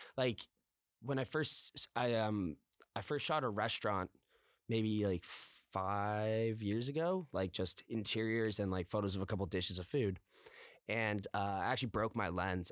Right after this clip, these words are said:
at the shoot. And, like, I remember leaving the shoot and being like, "I'm terrible at what I do. Like, I'm not doing this anymore. I give up." And at that point, it's kinda like,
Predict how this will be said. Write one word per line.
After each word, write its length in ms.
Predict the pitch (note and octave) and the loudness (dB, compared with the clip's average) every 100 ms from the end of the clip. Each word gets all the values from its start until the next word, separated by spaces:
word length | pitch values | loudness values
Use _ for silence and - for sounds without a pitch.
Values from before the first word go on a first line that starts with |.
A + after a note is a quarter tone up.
| - | -2
at 160 | F#2 | -2
the 80 | - | 0
shoot. 380 | F#2+ B2+ A2 F2 - - - G2 | -2 2 2 0 -6 -20 -10 -2
And, 200 | G#2+ G2+ | 0 0
like, 180 | G2 | 0
I 60 | A2+ | 0
remember 260 | A#2 B2 A#2 | 0 0 0
leaving 300 | A#2 A#2+ A2+ | 0 2 0
the 80 | |
shoot 280 | G2 A#2 G#2+ | 0 0 0
and 80 | G#2 | 0
being 140 | G#2 | 0
like, 160 | G2 F#2 | 0 -2
"I'm 320 | G2+ F#2+ F2+ F2 _ _ | 0 0 -2 -6 _ _
terrible 460 | - G2 E2 D2 - | 0 0 0 -2 -4
at 140 | - G2 | -4 -2
what 100 | F2+ | 0
I 80 | F2 | 0
do. 200 | D2+ C#2+ | -2 -4
Like, 200 | G2 F#2+ D#2+ | -2 -2 0
I'm 420 | F#2+ F#2+ F#2 G2 | -2 0 -2 -2
not 180 | G#2 E2+ | -2 0
doing 200 | G2+ F#2 | 0 0
this 160 | F2 | 0
anymore. 420 | F2+ F2+ F2+ F2+ C#2+ | 0 0 0 0 0
I 60 | |
give 160 | F2 D#2 | -2 -2
up." 160 | G#1 - - - - - - | -4 -8 -18 -14 -14 -14 -8
And 480 | - A#2 A2 G#2+ G2+ - _ _ _ _ _ _ _ _ _ - | -2 0 2 2 0 -2 _ _ _ _ _ _ _ _ _ -2
at 160 | A2+ G2+ | -2 2
that 200 | B2 - | 0 2
point, 280 | B2 A2+ | 0 2
it's 100 | G2+ | 0
kinda 260 | - A2+ G#2+ | 0 0 2
like, 440 | G#2+ G#2 G2+ - | 2 4 2 0